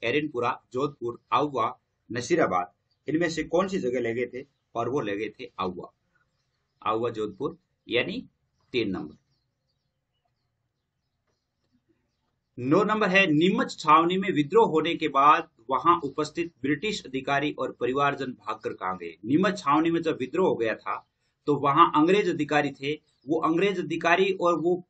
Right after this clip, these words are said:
उनके परिवार कहाँ गए थे? अपनी जान बचाने के लिए कहाँ भाग गए थे? अजमेर, माउंट आबू, जोधपुर और मेवाड़, इनमें से कहाँ भाग गए थे? और वो भाग गए थे मेवाड़, जहां पर महाराणा स्वरूप सिंह ने उनको संरक्षण दिया था।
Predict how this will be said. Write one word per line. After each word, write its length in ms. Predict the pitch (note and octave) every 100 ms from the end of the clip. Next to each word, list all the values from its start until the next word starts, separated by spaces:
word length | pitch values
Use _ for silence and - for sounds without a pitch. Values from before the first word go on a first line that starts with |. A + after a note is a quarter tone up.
| _ D3
उनके 240 | D#3+ E3
परिवार 420 | D#3+ D3 E3 E3+
कहाँ 400 | - D#3 E3 D#3
गए 180 | C#3 B2
थे? 100 | C3+
अपनी 280 | B2+ - E3
जान 280 | D3 D#3 F3
बचाने 360 | D#3+ D3+ D#3+
के 60 | D#3+
लिए 120 | D#3+
कहाँ 280 | - D#3+ G#3+
भाग 180 | E2+ -
गए 120 | E2+ - -
थे? 100 | _ _ _ _ _ _ _
अजमेर, 500 | B2 A#2+ E3 E3+ F3 _ -
माउंट 300 | A#2+ D3+ D#3
आबू, 340 | C3+ C3+ C#3+ - _
जोधपुर 540 | C#3 D#3+ D#3 B2+ B2+ _ _
और 140 | A#2 A2+
मेवाड़, 360 | G#2+ F#2 D2+ - _ _ _ -
इनमें 220 | B2 C#4+
से 300 | - A#2 B2+ _ _ _ -
कहाँ 280 | C#3 F#3
भाग 200 | E3 B2
गए 200 | B2 B2 -
थे? 80 | C#3+ _ _ _
और 140 | B2 A#2+
वो 140 | C#3+
भाग 240 | G#2+ G2+
गए 200 | G#2 G#2+ -
थे 140 | A2+ - G2+
मेवाड़, 460 | G#2+ A2 A2+ F#2+ - _ _ _ _
जहां 220 | A2+ A2 -
पर 300 | F#2+ G2 - _
महाराणा 240 | G2+ A2 A#2
स्वरूप 320 | - B2 C#3
सिंह 240 | - G#2+
ने 60 | G2+
उनको 380 | F#2+ F#2 F2 _ _ _ _ _ _ _ _ _ _ _ -
संरक्षण 460 | - B2 - G#2
दिया 180 | E2+ D#2
था। 280 | - A2+